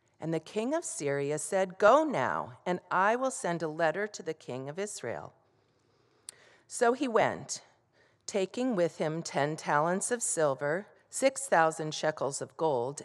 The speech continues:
and ten changes of clothing. And he brought the letter to the king of Israel, which read, "When this letter reaches you, know that I have sent to you Naaman, my servant,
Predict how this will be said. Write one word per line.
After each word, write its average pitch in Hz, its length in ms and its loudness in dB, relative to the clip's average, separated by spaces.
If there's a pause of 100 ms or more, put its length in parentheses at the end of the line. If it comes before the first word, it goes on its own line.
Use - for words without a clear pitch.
and 170 220 -6
ten 233 340 0
changes 139 560 -6
of 147 120 -8
clothing. 123 580 -4 (840)
And 175 140 2
he 180 60 0
brought 160 380 4
the 240 100 0
letter 151 340 2
to - 140 -8
the 175 80 -6
king 147 300 -6
of 147 100 -6
Israel, 123 680 -8
which 170 320 -6
read, 143 440 0 (960)
"When 226 200 4
this 240 240 -2
letter 240 340 6
reaches 180 600 -4
you, 135 380 -4 (100)
know 170 400 6
that 233 160 2
I 180 140 4
have 190 180 -2
sent 233 380 -2
to - 160 -6
you 139 240 -2
Naaman, 160 720 -4
my 160 200 -2
servant, 196 720 -2